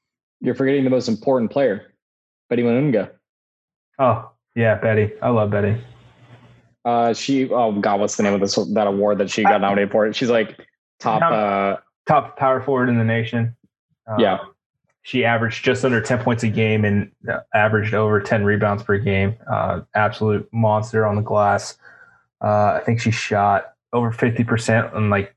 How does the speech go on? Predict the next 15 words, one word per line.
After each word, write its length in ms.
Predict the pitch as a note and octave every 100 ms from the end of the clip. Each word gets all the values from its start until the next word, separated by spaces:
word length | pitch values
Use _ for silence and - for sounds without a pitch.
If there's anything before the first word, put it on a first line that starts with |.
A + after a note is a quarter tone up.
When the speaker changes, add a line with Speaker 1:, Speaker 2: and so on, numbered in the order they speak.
| -
Speaker 2:
twelve 420 | - A2 G#2+ G#2+
games 300 | A2 A2 A#2
last 320 | A2+ A#2 -
year, 120 | A#2 A2
something 220 | A2+ A#2
like 120 | A#2
that, 200 | A2+ G2
from 120 | A2+
the 80 | G#2
field. 400 | - A2+ A2 A2 - - - - _ _
Really, 440 | C#3 C#3+ C3 A2+ G#2+
really 280 | C#3+ C#3 A#2
good 520 | B2+ A2+ G#2+ G2+ A2 _ _ _ _ _ _ _ - -
addition 600 | A2+ A#2+ A2+ - G#2 G2+
for 600 | - G#2+ G#2 G2+ G2+